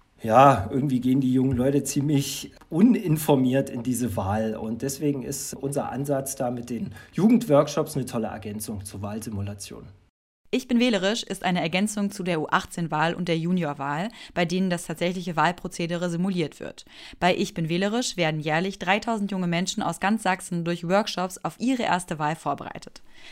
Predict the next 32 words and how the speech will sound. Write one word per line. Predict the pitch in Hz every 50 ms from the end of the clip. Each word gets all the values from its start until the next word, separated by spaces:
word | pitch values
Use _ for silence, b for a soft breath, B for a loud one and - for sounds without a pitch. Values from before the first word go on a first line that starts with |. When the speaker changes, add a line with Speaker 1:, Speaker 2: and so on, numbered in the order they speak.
| B B -
Speaker 2:
Im | - 185
Projekt | - - 180 190 196 220 202 -
werden | - 180 170 175 165
Schüler | - - 233 220 202 185
und | 175 170
Schülerinnen | - - 208 196 208 202 220 220 226 220
zum | - 208 190
Thema | - 196 175 175 165 151
Wahlen | 151 143 143 147 151
geschult | 147 151 - - - 214 240 285 330 339 B B B B B B
und | - 214 208
geben | - 220 226 220 233
ihr | 247 285 294 233
Wissen | 247 247 - - 202
dann | 175 175 190 226 247
in | 233 - 185 -
eigenen | - 190 208 220 226 220 202 175
Workshops | 165 160 165 - - - 190 185 - -
an | - - -
andere | - 208 180 160 147 156
junge | 151 156 151 156 160
Menschen | 160 156 165 - - 208
weiter. | 180 170 - - - - - - - B B B B B B B B -
Dadurch | 185 190 208 226 226 -
findet | - 220 208 190 165 160
Wissensvermittlung | 208 214 262 240 - - 202 202 220 208 208 220 208 185
mit | 170 160 160 -
Spaß | - - 156 170 190 214 208 -
und | - 185 185 180
auf | - - -
Augenhöhe | - - 160 147 147 151 139 139 -
statt. | - - - - - - -